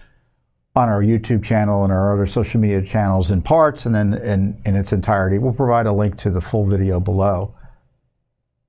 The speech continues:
And just watch it and share it and share this video.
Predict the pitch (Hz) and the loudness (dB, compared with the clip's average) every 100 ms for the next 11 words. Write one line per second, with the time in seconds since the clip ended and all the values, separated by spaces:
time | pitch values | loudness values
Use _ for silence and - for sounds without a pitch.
0 | _ _ _ - 123 123 139 160 190 190 | _ _ _ -6 -2 -2 0 0 0 -2
1 | - - - - - - _ 117 113 - | -10 -12 -20 -20 -20 -20 _ -2 -2 0
2 | 196 214 - - - - - - - - | 0 -2 -6 -18 -20 -20 -12 -4 -4 0
3 | 170 175 180 - 87 65 | 0 0 -2 -6 -6 -6